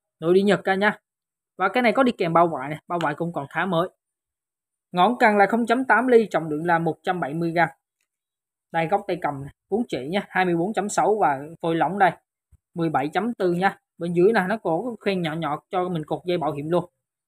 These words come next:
Rồi các anh, à, mua dây khác anh chế vào cũng được. Cây này carbon sẵn nha. Cây cần Tombow. Hôm bữa là em có một cây cũng bán rồi, cũng nhiều anh hỏi.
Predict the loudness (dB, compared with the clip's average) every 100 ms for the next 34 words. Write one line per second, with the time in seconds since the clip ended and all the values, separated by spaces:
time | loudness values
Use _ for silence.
0 | _ _ _ -20 -10 -6 -4 -2 -2 -2
1 | -2 -2 -4 -4 -6 -8 -6 -4 -2 -2
2 | -2 -6 -6 _ -16 -14 -12 -6 -6 -2
3 | -2 0 -2 -4 _ -8 -2 -2 -2 -4
4 | 2 4 4 2 _ _ _ -6 0 2
5 | 2 0 0 -2 -2 -2 -2 -2 -2 -2
6 | -2 -2 -2 -4 -4 -2 -2 -2 -2 -4